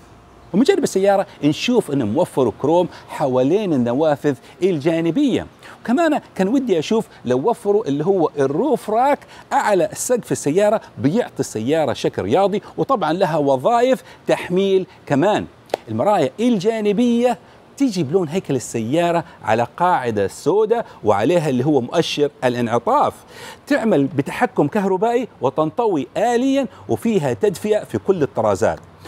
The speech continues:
والميزة الجيدة فيها إنها على هيكل السيارة زي ما انتم شايفين، وما هياش على النافذة الجانبية. طبعًا هذا إيش بيسوي؟ هذا بيخفف من دخول صوت الهواء الجانبي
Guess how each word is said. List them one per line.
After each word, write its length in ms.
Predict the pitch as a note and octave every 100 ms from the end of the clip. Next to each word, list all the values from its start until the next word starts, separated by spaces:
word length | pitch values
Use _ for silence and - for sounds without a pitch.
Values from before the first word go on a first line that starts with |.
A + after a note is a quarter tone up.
| -
والميزة 340 | C#4 F#4+ E4+ C#4
الجيدة 400 | G3+ D#4 C#4 E4
فيها 300 | C#4+ B3+ - - A#3
إنها 320 | C4+ G#3+ F3+
على 240 | C#3 C3+ C#3
هيكل 380 | B3 - D3+ -
السيارة 560 | A#3 - F#3+ F#3 A#3+ E3+
زي 120 | D3
ما 80 | C4
انتم 140 | -
شايفين، 720 | D3+ A#2 A2 C#3 G#3 E4+ F4 C#4 - - - -
وما 180 | D3 D3
هياش 380 | F#3+ D4+ A#3
على 440 | C#3 C#3+ G#3 G#3+ A3+ - -
النافذة 600 | D#3+ E3 G#3+ F#3+ E3+ F3+ -
الجانبية. 920 | A#3 B3 F#3+ A#3 A3 G#3 D#4+ B3+ G2+ - - -
طبعًا 260 | - D3+ A#2+
هذا 280 | F#3+ D#3 -
إيش 160 | -
بيسوي؟ 460 | D#3 C#3 F#3 G3+ A#3 - -
هذا 400 | B2 F#3 G#3+ E3
بيخفف 960 | C3 C3+ B2 - C4+ C4+ - E3 -
من 180 | C3+ C3+
دخول 420 | C3 - G3+ D#3+
صوت 380 | - G#3 G#3+ -
الهواء 460 | D#3+ D#3+ E3+ C#3 G3+
الجانبي 540 | G3 G#3+ B3 B3 C#4+